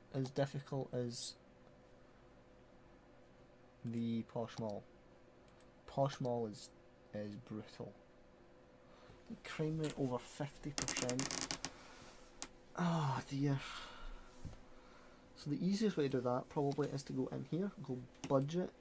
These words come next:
go La Policia, and go slice the budget. Just reduce it ridiculously.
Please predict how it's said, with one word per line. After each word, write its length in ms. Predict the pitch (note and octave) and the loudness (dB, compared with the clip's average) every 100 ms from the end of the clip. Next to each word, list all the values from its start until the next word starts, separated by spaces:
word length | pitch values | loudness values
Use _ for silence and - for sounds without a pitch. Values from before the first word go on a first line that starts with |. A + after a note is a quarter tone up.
| - C#3+ | -14 -4
go 460 | C#3 C3 C3 C3 - - - - - - - - - - - | 2 4 4 2 0 -10 -18 -20 -20 -20 -20 -20 -20 -8 4
La 180 | C3+ | 4
Policia, 640 | C3+ - C#3 D3 - F3 G#3 - A3+ | 4 2 2 2 0 -2 -2 -8 -8
and 100 | C#3+ | -4
go 100 | C3 - - - - - - - - - - | -4 -8 -12 -10 -14 -18 -20 -20 -20 -18 -6
slice 460 | - - B2 A#2+ | -4 6 6 6
the 100 | B2+ | -2
budget. 360 | A#2+ A#2+ B2 B2 - - - - - - - - - - - - - - - - - - - - - - - - - - - - - - - - - - - | 2 2 2 -2 -6 -20 -20 -20 -18 -18 -18 -20 -20 -20 -20 -20 -20 -20 -20 -20 -20 -20 -20 -20 -20 -18 -16 -16 -16 -16 -18 -18 -18 -18 -18 -20 -20 -20 -14
Just 220 | - - | -8 -4
reduce 320 | A2+ A2 - | -4 -2 -2
it 100 | - - - | -2 -4 -6
ridiculously. 760 | A#2+ A2+ - - A#2+ - B2 | -2 -2 -2 -2 -2 -2 -4